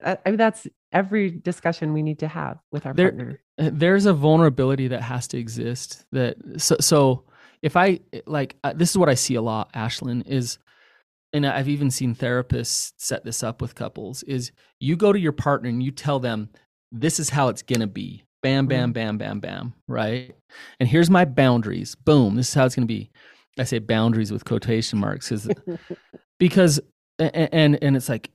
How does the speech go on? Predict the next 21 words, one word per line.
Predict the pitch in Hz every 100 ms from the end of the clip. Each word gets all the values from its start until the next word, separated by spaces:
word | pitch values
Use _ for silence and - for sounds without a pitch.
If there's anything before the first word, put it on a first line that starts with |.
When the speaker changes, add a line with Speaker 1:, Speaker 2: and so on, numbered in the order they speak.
| -
Speaker 2:
"Okay, | 123 127
you | 131 160
have | 151 147 127
three | - 160 202
seconds | - 151 - 120 -
to | - 123
notice | 123 127 123
someone | - 127 120
of | 113
the | 113
opposite | 107 - 123 -
sex. | - 101 107 -
And |
if | 113 -
you |
go | 165 202
to |
four | 180 - 220
Speaker 1:
Mm. | 180
Speaker 2:
seconds, | 156 135 - 120 -
then, | 117 110